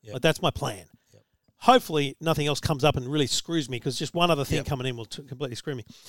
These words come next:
Speaker 2: Anyway, the thing about Tom S-, <laughs> Tom Segura and Bert Kreischer is they,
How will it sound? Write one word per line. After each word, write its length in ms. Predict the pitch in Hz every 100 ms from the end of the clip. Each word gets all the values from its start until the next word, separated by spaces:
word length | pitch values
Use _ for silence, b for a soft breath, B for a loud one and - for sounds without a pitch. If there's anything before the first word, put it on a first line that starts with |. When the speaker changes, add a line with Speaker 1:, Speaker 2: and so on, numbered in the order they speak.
| B -
Speaker 2:
Anyway, 260 | 240 165 110 -
the 80 | 170
thing 220 | 277 302
about 300 | 226 185 -
Tom 340 | - 202 190
S-, 240 | 180 - - -
<laughs> 120 | _
Tom 220 | - 190
Segura 440 | - 147 156 135 123
and 200 | 135 127 b b b -
Bert 180 | 160 143
Kreischer 520 | 135 131 - 117 117
is 160 | 117 - b b _ _ _
they, 160 | -